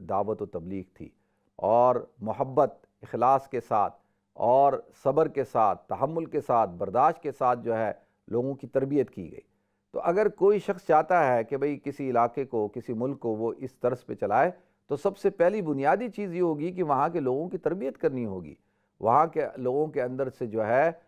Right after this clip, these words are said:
वो शिर्क को, बिदात को, रसूम को, रिवाज को, जुल्म को, ज़्यादती को, नाइंसाफ़ी को, इन सब चीज़ों को निकालना होगा, और जो हुजूर अकरम सल्लल्लाहु अलैहि वसल्लम की दावत ने किया। अब देखिए, जब ये पूरा माहौल बन गया,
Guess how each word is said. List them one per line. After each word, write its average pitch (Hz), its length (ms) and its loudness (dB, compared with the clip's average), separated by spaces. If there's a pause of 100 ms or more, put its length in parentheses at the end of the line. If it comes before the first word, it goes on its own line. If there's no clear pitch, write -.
(220)
वो 131 480 2 (280)
शिर्क 160 320 -2 (100)
को, 127 140 0
बिदात 127 500 2
को, 120 140 -4
रसूम 160 400 -6
को, 139 180 -2
रिवाज 127 460 2
को, 127 280 -2 (340)
जुल्म 180 420 2
को, 151 320 2
ज़्यादती 156 520 0
को, 160 420 2 (280)
नाइंसाफ़ी 156 720 0
को, 175 200 -2
इन 165 140 -6
सब 214 220 -2
चीज़ों 185 280 -4
को 196 100 2
निकालना 208 400 2
होगा, 127 360 2 (380)
और 127 180 4
जो 131 260 4
हुजूर 135 240 0
अकरम 147 300 0
सल्लल्लाहु 123 480 4
अलैहि 110 260 2
वसल्लम 120 340 -4
की 120 100 -10
दावत 101 360 0
ने 90 80 -12
किया। - 240 -16 (400)
अब - 80 2
देखिए, 214 260 2
जब 196 220 2
ये 202 100 0
पूरा 202 300 2
माहौल 160 280 4
बन 151 220 2
गया, 113 240 0